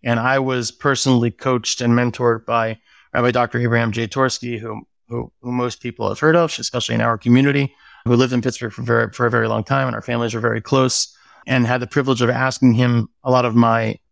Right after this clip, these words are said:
know, business-related, personal-related shilas as it pertained to addiction treatment and how I was going about it as an executive. And he gave me a lot of guidance on how to do that.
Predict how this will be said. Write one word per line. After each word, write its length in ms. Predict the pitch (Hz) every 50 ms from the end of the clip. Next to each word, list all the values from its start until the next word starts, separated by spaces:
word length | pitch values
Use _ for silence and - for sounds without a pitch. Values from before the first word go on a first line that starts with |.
| _ _ _ _ _ _ _ _ _ _ -
know, 80 | 127 117
business-related, 920 | 113 113 147 139 - 143 135 - - 120 113 127 120 120 113 117 107 -
personal-related 680 | - 139 135 - 135 127 120 120 117 123 117 117 104
shilas 720 | 98 - - - 127 135 139 131 123 117 110 - - - - _ _ _ _ -
as 180 | - 123 113 123
it 80 | 107
pertained 380 | - 117 - - 127 127 127 120
to 80 | 127
addiction 360 | 120 110 113 123 - - 120 110
treatment 480 | - - 151 160 165 127 120 117 - - _ _ _ _ _
and 140 | - 117 107
how 200 | 120 120 117 117
I 220 | 123 127 131 135
was 140 | 135 131 113
going 240 | - 123 123 117 117
about 200 | 110 120 117 117
it 80 | 117
as 140 | 117 117 107
an 80 | 120 117
executive. 680 | 117 110 127 147 151 - 135 123 120 113 104 - - _ _ _ -
And 100 | 120 120
he 60 | 120
gave 180 | 110 131 135 131
me 140 | 135 135 135
a 60 | 131
lot 160 | 123 123 123
of 80 | 120 110
guidance 320 | 131 127 123 123 120 107
on 60 | 120
how 120 | 110 120 120
to 80 | 117
do 220 | 113 110 131 131 127
that. 220 | 117 104 - -